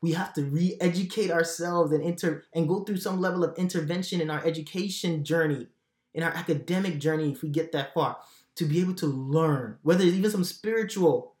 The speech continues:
training and learning, to be able to realize how to be naturally, instinctively good to one another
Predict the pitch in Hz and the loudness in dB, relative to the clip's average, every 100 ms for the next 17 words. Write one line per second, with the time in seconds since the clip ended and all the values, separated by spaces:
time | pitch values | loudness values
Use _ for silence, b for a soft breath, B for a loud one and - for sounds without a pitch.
0 | _ _ - - 185 180 175 160 156 160 | _ _ -16 0 4 4 4 4 4 4
1 | 151 123 107 _ _ 170 185 208 208 175 | 2 0 -6 _ _ 2 2 2 2 0
2 | 143 160 175 160 180 170 139 110 - _ | 2 4 4 4 0 -2 -4 -6 -14 _
3 | _ _ _ - - 202 - 170 156 165 | _ _ _ -16 -12 -8 -4 -2 -2 -2
4 | 156 185 226 - - 214 214 208 208 208 | -2 -2 -4 -10 -8 0 0 0 -6 -8
5 | _ _ _ _ _ - 170 - - 220 | _ _ _ _ _ -2 -2 -2 -4 -4
6 | 214 208 175 185 135 123 180 - 160 143 | -2 -2 0 -2 -2 -2 -2 -4 -6 -2
7 | 143 139 131 131 113 104 | -2 -4 -6 -6 -6 -10